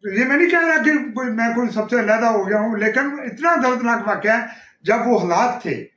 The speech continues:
جب معراج ہوا، جب دیدار ہوا، جب وہ آسمانوں پر لے گئی ذات، یہ آیت اتری، میں آپ کو بیان نہیں کر سکتا۔ اور میرے خیال میں یہ سب کچھ سارا سسٹم کیا گیا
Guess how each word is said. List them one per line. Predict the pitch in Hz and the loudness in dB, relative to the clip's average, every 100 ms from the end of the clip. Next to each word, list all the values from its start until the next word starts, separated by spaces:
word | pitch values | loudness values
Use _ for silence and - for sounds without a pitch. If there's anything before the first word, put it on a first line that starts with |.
| _ _ | _ _
جب | 170 196 | -4 -2
معراج | 180 180 202 - | 0 2 0 0
ہوا، | 185 185 - - _ - | 2 2 2 -6 _ -10
جب | 170 165 | -8 -6
دیدار | 156 165 185 | 0 2 2
ہوا، | 160 175 180 180 | 0 -4 -4 -4
جب | 175 | -6
وہ | 170 | -8
آسمانوں | 160 - 165 170 | -10 -10 -10 -10
پر | 170 | -14
لے | 170 208 | -10 -8
گئی | 208 | -8
ذات، | 175 151 147 - - - | -8 -10 -10 -14 -20 -12
یہ | 160 | -2
آیت | 156 180 | 0 0
اتری، | 185 160 190 254 285 - - _ _ _ _ | -2 -6 -2 -2 -4 -10 -20 _ _ _ _
میں | 185 | -2
آپ | 196 | -2
کو | 196 | -2
بیان | 180 175 | -2 -2
نہیں | 170 | -2
کر | 160 | -8
سکتا۔ | 139 127 - 120 | -10 -12 -16 -16
اور | 117 _ _ _ _ _ 139 | -16 _ _ _ _ _ -10
میرے | 156 247 | -2 0
خیال | 294 320 302 | 2 2 4
میں | 302 302 | 4 4
یہ | 294 285 | 4 4
سب | 269 269 | 0 -2
کچھ | 277 220 | -6 -4
سارا | 226 254 269 254 | 0 2 0 -2
سسٹم | 208 220 240 220 | -6 -6 -6 -6
کیا | 214 214 202 | -4 0 2
گیا | 202 202 220 | 2 2 0